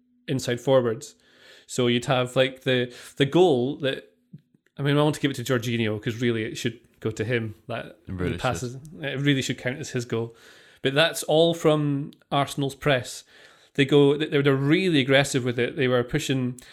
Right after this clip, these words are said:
Speaker 1: There, there was a point where, um, Pablo Mari, who played at s-, like, the centre, centre back, uh, was pressing on the right wing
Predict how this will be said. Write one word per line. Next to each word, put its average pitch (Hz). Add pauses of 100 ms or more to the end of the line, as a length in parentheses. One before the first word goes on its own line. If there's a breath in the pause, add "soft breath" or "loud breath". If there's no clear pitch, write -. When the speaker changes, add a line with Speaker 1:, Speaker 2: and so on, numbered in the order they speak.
(100)
Speaker 1:
There, 170
there 160
was 165
a 165
point 208
where, 156
um, 131 (320)
Pablo 156
Mari, 147
who 135
played 147
at 143
s-, -
like, 156
the 143
centre, 139
centre 143
back, 127 (480)
uh, 131 (120)
was 143 (340)
pressing 143
on 139
the 135
right 143
wing 131